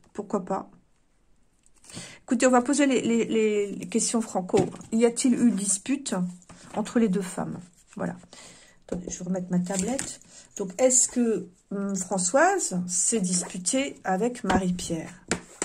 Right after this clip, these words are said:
Parce que vous avez quand même ici la carte de criminel, ici, qui est sortie, donc de la personne mal intentionnée. Personne mal intentionnée qui porte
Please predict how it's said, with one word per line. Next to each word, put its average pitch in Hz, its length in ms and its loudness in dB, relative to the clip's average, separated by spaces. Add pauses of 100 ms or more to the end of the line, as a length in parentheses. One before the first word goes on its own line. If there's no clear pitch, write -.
(560)
Parce 196 180 -4
que - 320 0 (120)
vous 220 200 0
avez 247 220 2
quand 233 160 0
même 220 160 2
ici 214 260 -2
la 214 120 0
carte 277 440 -4 (160)
de 190 180 -2
criminel, 214 840 0
ici, 311 460 -2 (680)
qui - 140 -4
est 190 40 2
sortie, 262 500 2
donc 196 200 0
de 190 80 0
la 196 140 2
personne 220 440 4
mal 208 220 6
intentionnée. 208 760 0 (460)
Personne 220 680 2 (760)
mal 202 220 2
intentionnée 214 760 0
qui 285 440 -2 (760)
porte - 520 0